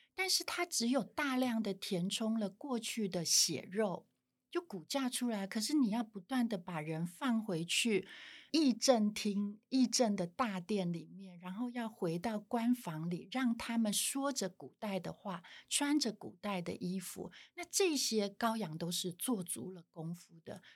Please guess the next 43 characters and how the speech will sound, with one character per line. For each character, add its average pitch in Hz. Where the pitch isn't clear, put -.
所 349
以 349
他 -
的 359
考 -
据 262
癖， 269
我 233
想 240
他 302
也 269
自 233
己 190
创 254
造 220
了 175
一 185
个 196
中 330
国 240
的 220
历 269
史 -
小 175
说 202
从 233
未 330
有 190
过 233
的， 175
把 170
血 170
肉 196
细 240
节 160
填 175
充 220
到 208
这 302
么 208
的， 165
呃， 208
丰 294